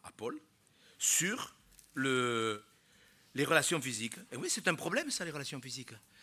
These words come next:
Le, le couple, faut pas rê-, faut pas rêver. Un couple, il n'y a pas que le,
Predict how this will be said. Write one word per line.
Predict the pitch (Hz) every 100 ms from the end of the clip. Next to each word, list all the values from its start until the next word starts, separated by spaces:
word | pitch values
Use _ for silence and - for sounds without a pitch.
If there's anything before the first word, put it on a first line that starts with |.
| -
Le, | 135 131 135
le | 139
couple, | 131 160 277 220
faut | 190
pas | 165 143
rê-, | 139
faut | 135
pas | 135
rêver. | 127 180 311 262 _ _ - -
Un | 120
couple, | - 196 262 285 226
il |
n'y | 151
a |
pas | - 135
que | 143
le, | 135